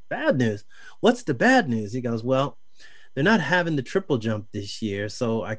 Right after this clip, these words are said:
didn't get any triple jumps, but I got you a long jump in S-, Lausanne." And I was like,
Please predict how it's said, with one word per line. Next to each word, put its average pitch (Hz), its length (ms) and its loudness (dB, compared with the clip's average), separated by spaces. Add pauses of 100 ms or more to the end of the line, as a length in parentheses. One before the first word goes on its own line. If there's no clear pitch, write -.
(160)
didn't 165 280 0
get 135 140 4
any 151 220 4
triple 151 360 0
jumps, 107 320 -4
but 127 120 2
I 127 80 4
got 175 320 4
you 151 160 8
a - 20 8
long 190 600 2
jump 156 340 -2 (500)
in 185 420 4
S-, - 400 -6
Lausanne." 214 840 8 (640)
And 226 120 2
I 240 120 6
was 226 100 4
like, 185 260 4